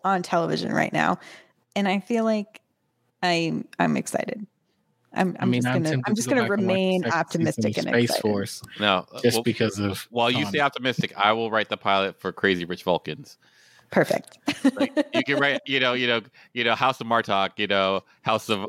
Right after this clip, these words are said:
Speaker 3: Honor,
Speaker 2: Ooh.
Speaker 3: whatever, or whatever, you know, like, and I'll
Speaker 1: Mm.
Speaker 3: write Crazy Rich Vulcans. <laughs>
Speaker 1: Perfect.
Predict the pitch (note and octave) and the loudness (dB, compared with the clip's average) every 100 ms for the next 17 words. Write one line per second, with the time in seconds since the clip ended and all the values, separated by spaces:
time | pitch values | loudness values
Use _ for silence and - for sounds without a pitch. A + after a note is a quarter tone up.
0 | - G#2 A#2+ F#2+ F#2+ F#2+ F#2 G2+ G#2 G#2 | 0 0 2 0 -2 -2 -4 -2 0 2
1 | G2+ G2+ F#2+ F#2+ F#2 G2 G#2 G#2 G#2 G#2 | 0 0 0 0 0 2 2 0 0 -2
2 | - G#2 G2 G2 G2 - - - F2+ - | -2 -2 0 -2 -4 -6 -16 -6 -6 -6
3 | - G#3+ - - - - - - G#3 - | -10 -10 -10 -14 -16 -16 -16 0 2 2
4 | - - | -4 -2